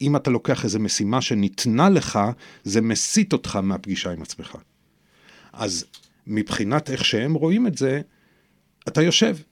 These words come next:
ולא משנה אם אתה חווה חוויה רוחנית או רק סופר את הדקות שהסיוט הזה ייגמר, כולם זה החיים. הכל זה חידת זן אחת גדולה, והכל בא בקצב שלו. ו-,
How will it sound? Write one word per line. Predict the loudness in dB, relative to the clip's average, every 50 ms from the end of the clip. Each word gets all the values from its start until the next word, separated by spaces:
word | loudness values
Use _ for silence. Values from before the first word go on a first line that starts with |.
| _ _ -6
ולא | -2 2 2 4 4 4
משנה | 4 2 2 2 2 2 2 0
אם | 0 0 0 0
אתה | 0 -2 -4
חווה | -4 -4 -2 -2 -2 -2
חוויה | 0 -2 -2 -2 0 0 0
רוחנית | 0 -2 -2 -2 -2 -2 -2 -2 -4 -4 -4
או | -4 -4
רק | -4 -4 -4
סופר | -6 -8 -6 -4 -4 -4 -4
את | -2
הדקות | -2 -2 -2 -4 -4 -6 -6 -4
שהסיוט | -4 -2 -2 -4 -2 -2 -2 -2 0 0 -2
הזה | -2 0 0
ייגמר, | 0 0 0 0 2 2 0 0 -4 -6 -12 -20 _ _ _ _ _
כולם | -2 2 4 6 6 8 8 6 6
זה | 6 4 2
החיים. | 2 2 0 0 0 0 -2 -4 -6 -10 -14 _ _ _ _ _ _ _ _
הכל | -6 -6 -6 -6 _ 2 4 6 8 8 8 8 6 4 0 -4
זה | -4 -2 0 0 0
חידת | 2 2 2 4 6 4 4 4
זן | 4 4 4 4
אחת | 2 0 -2 -4 -4
גדולה, | -2 0 0 2 2 2 0 -4 -6 -10 _ _ _ _ _ _ _ _ _ _ _ _ _
והכל | -6 -2 0 0 0 0 2 4 6 6 6
בא | 6 6 6 6 6
בקצב | 4 2 0 0 -2 -2 -2 -4
שלו. | -4 -2 -2 -2 -2 -4 -8 -12 -16 _ _ _ _ _ _ _ _ _ _ _ _ _ _ _ _ _ _ _ _ _ _ _ _ _ -20 _ _ _ _ _ _ _ _ _ _ _ _ -10
ו-, | -8 -6 -2 0 2 2 2 2 2 0 0 -2